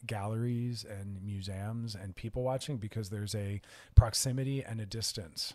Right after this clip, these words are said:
right? That, that, that both are present. And, um, because I'm quote unquote on my own, uh, and I'm very, I, I am in solitude actually, right? It's just within the immersion of, uh, space shared with others, I can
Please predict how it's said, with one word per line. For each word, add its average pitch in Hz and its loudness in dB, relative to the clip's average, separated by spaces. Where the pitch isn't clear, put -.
right? 107 -4
That, 98 -8
that, 104 -8
that 107 -8
both 117 0
are 113 0
present. 110 -4
And, 110 -2
um, 104 -4
because - 0
I'm 131 2
quote 127 2
unquote 110 -2
on 107 -4
my 98 -4
own, 104 -4
uh, 98 -4
and 113 -4
I'm 113 -2
very, 113 -2
I, 104 -6
I - -2
am 139 0
in 113 0
solitude 90 -6
actually, 92 -8
right? 95 -8
It's - -4
just - -4
within 101 -6
the 98 -8
immersion 95 -10
of, 87 -14
uh, 90 -8
space 92 -6
shared 87 -6
with 85 -14
others, 131 -2
I 135 2
can 135 -2